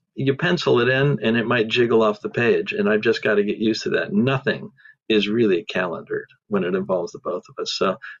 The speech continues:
makes it tricky to, to set up a, a, a both of us speaking engagement.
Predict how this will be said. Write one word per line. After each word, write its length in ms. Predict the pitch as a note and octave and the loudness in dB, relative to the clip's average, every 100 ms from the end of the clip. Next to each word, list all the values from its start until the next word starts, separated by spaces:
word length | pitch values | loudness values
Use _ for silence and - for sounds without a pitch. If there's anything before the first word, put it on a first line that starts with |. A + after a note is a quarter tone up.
| - | -2
makes 180 | G3 | 0
it 120 | - - | 0 0
tricky 320 | C#3+ C#3+ G#2+ | 2 2 4
to, 260 | G#2 G2+ - | 4 4 2
to 100 | - | -2
set 220 | - A#2+ | 2 2
up 140 | A2 G#2 | 2 2
a, 420 | - - _ - | -4 -8 _ -2
a, 80 | G2+ _ _ | -2 _ _
a 40 | G#2+ | 0
both 320 | A2 A2 A2+ | 4 4 4
of 100 | F#2+ | 2
us 140 | - | 2
speaking 400 | - - - - | 0 -2 0 0
engagement. 520 | - - - - - | -4 -4 -4 -6 -12